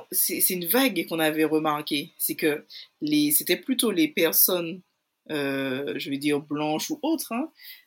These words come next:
mais qui n'étaient pas noires, qui prenaient s-, nos attributs, qui se les appropriaient,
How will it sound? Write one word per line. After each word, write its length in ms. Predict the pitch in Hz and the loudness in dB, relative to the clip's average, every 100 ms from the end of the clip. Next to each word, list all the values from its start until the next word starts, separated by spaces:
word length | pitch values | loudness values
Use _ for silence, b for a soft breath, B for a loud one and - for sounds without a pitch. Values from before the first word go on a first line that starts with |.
| - | -8
mais 100 | 147 | -8
qui 80 | 147 | -4
n'étaient 260 | 147 151 | -2 -2
pas 360 | 143 180 180 - | 0 0 0 -4
noires, 540 | 147 147 151 214 302 339 _ _ _ _ _ | -10 -6 -4 -4 -6 -10 _ _ _ _ _
qui 180 | - 196 | -10 -10
prenaient 400 | - 208 214 226 | -2 0 2 2
s-, 360 | 220 - - 170 | 4 4 2 0
nos 320 | 165 214 185 | 0 2 4
attributs, 640 | 180 - 180 160 185 381 - _ _ _ _ _ _ _ _ _ _ _ _ _ | 4 2 -4 -6 0 -2 -2 _ _ _ _ _ _ _ _ _ _ _ _ _
qui 100 | - | 2
se 100 | - | 4
les 180 | 160 160 | 6 4
appropriaient, 720 | 170 - 180 - 165 175 370 | 2 2 -2 0 2 4 4